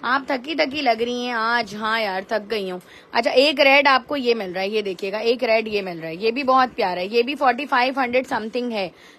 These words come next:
ये तीन की deal आपको मिलेगी बारह हजार के तीन suit। जल्दी book करवा लीजिएगा, limited articles हैं, ज्यादा नहीं है। पीस check करो, ये आ जाएगा बैक। इसके borders मैं सिर्फ आपको दिखाऊं, ये देखिएगा, ये बहुत heavy piece है।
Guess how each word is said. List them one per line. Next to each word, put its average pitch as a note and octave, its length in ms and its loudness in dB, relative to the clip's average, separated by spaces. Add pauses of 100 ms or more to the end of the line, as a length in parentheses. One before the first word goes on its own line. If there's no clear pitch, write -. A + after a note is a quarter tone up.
(100)
ये B3+ 120 -2
तीन C#4+ 420 -8
की D#4+ 120 -6
deal D4 220 -8
आपको C4 260 -2
मिलेगी C4 380 -2
बारह A#3+ 280 4
हजार B3+ 300 2
के C#4+ 160 -4
तीन A#3 280 -12
suit। G3 280 -8
जल्दी A#3 320 -4
book C#4 160 -10
करवा C#4 300 -4
लीजिएगा, B3+ 340 -6
limited C4 480 -4
articles A#3+ 460 -2
हैं, C#4 140 -4
ज्यादा A3 320 -2
नहीं A3 300 -8
है। G3+ 80 -12
पीस C4 280 -14
check A#3 240 -10
करो, E3 180 -12 (440)
ये A#3 60 -2
आ C4 140 2
जाएगा C4+ 340 -2
बैक। B3 340 -4 (440)
इसके D#4 280 -6
borders A#3+ 480 4
मैं D4 180 0
सिर्फ C#4+ 160 2
आपको B3+ 300 4
दिखाऊं, C4 360 0
ये C4 120 -2
देखिएगा, G#3+ 360 -2
ये B3 160 -2
बहुत C4 400 4
heavy B3+ 320 0
piece F#3+ 300 -8
है। E3 120 -4